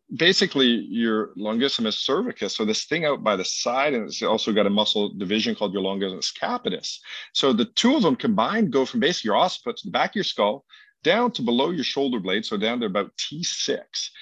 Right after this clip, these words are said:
So that covers off fifty-eight percent of your spine. So it's like, "Oh, okay, well, if I'm choosing to leave fifty-eight percent of my spine unstable,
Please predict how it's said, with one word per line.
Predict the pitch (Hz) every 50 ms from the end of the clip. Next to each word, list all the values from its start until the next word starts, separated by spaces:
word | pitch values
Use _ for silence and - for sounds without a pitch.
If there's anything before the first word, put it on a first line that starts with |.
| - - -
So | - 269
that | 254 -
covers | - 240 196 185 170
off | 156 139 -
fifty-eight | - - - - 214 214 - - 202 180 170 165 170 180 - - _
percent | - 143 135 - - 156 160 160
of | 151
your | 127 107
spine. | 95 - - - - 208 220 175 101 - - - _ _ _ _ _ _ _ - - - - -
So | - - 151
it's | 143
like, | 165 165 - - _ -
"Oh, | - 277 277 - 80 - - _ _ _ _ -
okay, | 107 139 190 - - 95 92 104
well, | 117 117 113 110 - - - -
if | - 175 196 180 - 190
I'm | 165 170 214 262 285 254
choosing | 185 - - - - 175 175 175 165 151 156 156 143
to | - - 143
leave | 131 127 127 135 139 143 139 131
fifty-eight | - - - - - 196 208 - _ - 175 170 160 151 151 151 - - _
percent | - - 127 - - 135 135 135 131
of | 123
my | 123 120 120 123 127
spine | 127 - - - - - - 120 104 95 92 90 101 117 240 - _ _ _ _ _ _ _ _ _ _ _
unstable, | 123 113 110 120 139 160 185 190 170 - - - - - - - - 143 110 95 90 78 95 117 180 220 220